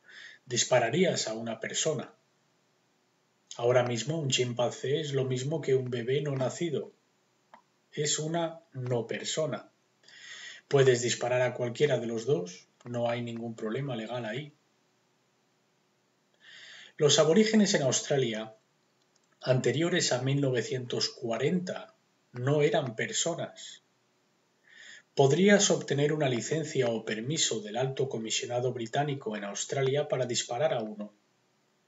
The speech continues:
Esto es un hecho. Así que cuando dispararon y mataron a un aborigen,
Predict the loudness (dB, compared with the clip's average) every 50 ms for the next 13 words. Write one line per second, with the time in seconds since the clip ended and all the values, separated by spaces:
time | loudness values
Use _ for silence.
0 | _ -20 -20 -20 -20 -18 -18 -18 -20 -20 -10 0 2 4 4 4 4 2 4 4
1 | 4 4 4 2 0 0 -2 -2 -4 -6 -8 -12 -18 _ _ _ _ _ _ _
2 | _ _ _ _ _ _ _ _ _ _ _ -16 -16 -16 -16 -10 -4 2 2 2
3 | 4 6 6 6 6 6 4 2 2 0 0 -2 -4 -4 -4 -4 -2 2 2 4
4 | 4 2 0 -2 -8 -12 -14 -12 -10 -10 -8 -2 0 2 2 2 2 0 -2 -4
5 | -6 -2 -2 2 2 4 4 4 2 0 -4 -6 -8 -10 -10 -12